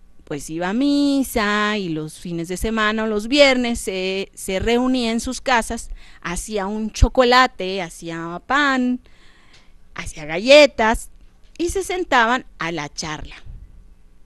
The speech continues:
Hacían sus cafés literarios, platicaban de lo que leían, de lo que escuchaban, de las noticias que había. Y sucede que había todos los viernes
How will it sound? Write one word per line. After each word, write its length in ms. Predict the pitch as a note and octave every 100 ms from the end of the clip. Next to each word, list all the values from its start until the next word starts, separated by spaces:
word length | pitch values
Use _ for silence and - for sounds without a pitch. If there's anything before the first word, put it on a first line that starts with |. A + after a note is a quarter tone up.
| - - - -
Hacían 320 | - F3 G3 G3
sus 200 | A3 -
cafés 400 | F3 - D#3+ E3+
literarios, 800 | F3+ B3+ D#4 F4 D#4 - - - - - - - - - -
platicaban 600 | - F#3+ F#3 - G#3 G3
de 80 | G3
lo 160 | G3+ G#3+
que 160 | B3
leían, 540 | C#4 D#4+ E4+ C#4 C#4+ C#4
de 80 | F3
lo 140 | F3
que 100 | A#3+
escuchaban, 600 | - D#4 - D#4 C#4+ C#4+
de 100 | G3+
las 160 | D#3+ F3
noticias 680 | D#3+ - B3 A3+ G#3+ G3
que 120 | - A#3+
había. 360 | D4 C#4+ C4 - - - - - - - -
Y 120 | F4 F4+
sucede 480 | G#4 A4+ A4+ A4 -
que 100 | A#3+
había 440 | B3 D4+ C#4+ - - - - _ - - - -
todos 320 | D#4+ C#4 D4
los 240 | A#3+ G3 A3+
viernes 600 | B3+ B3+ B3 A#3+ -